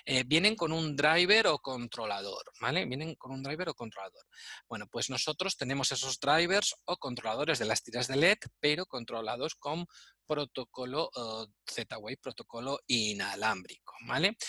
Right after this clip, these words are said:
Entonces, bueno, pues en nuestra tienda online podéis encontrar tres productos que, eh, resuelven esto.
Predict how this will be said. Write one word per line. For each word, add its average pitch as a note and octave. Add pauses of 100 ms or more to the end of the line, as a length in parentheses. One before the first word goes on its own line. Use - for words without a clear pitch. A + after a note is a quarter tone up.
(200)
Entonces, E3
bueno, D#3+
pues C#3
en C3
nuestra C3+
tienda C#3+
online F#3
podéis C#3+
encontrar C#3+
tres D3+
productos C#3+
que, A#2+
eh, A2+
resuelven A2+
esto. G#3+